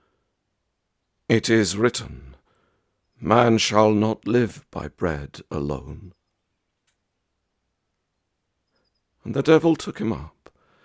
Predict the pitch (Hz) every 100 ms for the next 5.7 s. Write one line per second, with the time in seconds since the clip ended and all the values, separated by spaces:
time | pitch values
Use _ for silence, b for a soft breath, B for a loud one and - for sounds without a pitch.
0 | _ _ _ 123 - 160 156 - 151 143
1 | 143 135 - 131 117 113 120 110 110 101
2 | 107 92 85 95 - b b b - 117
3 | 120 127 127 120 - - 104 95 64 -
4 | - _ _ _ _ _ _ _ _ -
5 | 110 - 135 - 120 123 117